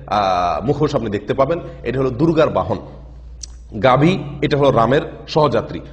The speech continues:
ময়ূর, এটা হলো কার্তিকের বাহন, এটাও আপনি দেখতে পাবেন মঙ্গল শোভাযাত্রায়। খেপা ষাঁড়, খেপা ষাঁড় বা ক্ষিপ্ত ষাঁড়, এটা হলো শিবের,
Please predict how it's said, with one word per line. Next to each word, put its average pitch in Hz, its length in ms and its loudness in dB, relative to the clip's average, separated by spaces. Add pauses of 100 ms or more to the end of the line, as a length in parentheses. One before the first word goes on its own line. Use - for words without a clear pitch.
(140)
ময়ূর, 190 480 4
এটা 170 180 0
হলো 147 120 0
কার্তিকের 139 500 -2 (360)
বাহন, 113 460 2 (200)
এটাও 180 240 0
আপনি 123 200 0
দেখতে 104 240 -6
পাবেন 107 240 -2
মঙ্গল 107 220 -2
শোভাযাত্রায়। 85 560 -4
খেপা 139 320 0
ষাঁড়, 110 280 2 (400)
খেপা 135 280 0
ষাঁড় 151 280 0 (200)
বা 113 60 -2
ক্ষিপ্ত - 400 -4
ষাঁড়, - 280 2 (380)
এটা 175 360 -2 (180)
হলো 139 300 0
শিবের, - 680 0